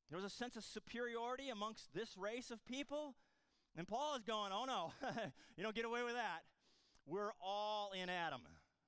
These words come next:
We're all sinners and we're all gonna die. There are no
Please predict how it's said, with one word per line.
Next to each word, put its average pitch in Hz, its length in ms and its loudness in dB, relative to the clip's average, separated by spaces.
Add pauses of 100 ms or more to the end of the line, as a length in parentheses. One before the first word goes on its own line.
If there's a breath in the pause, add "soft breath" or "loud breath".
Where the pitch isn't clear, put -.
(1160 soft breath)
We're 135 160 0
all 185 200 2
sinners 247 560 -2 (100)
and 147 100 -6
we're 156 100 2
all 180 180 2
gonna 165 180 -2
die. 127 360 0 (680)
There 135 120 2
are 151 40 0
no 208 540 2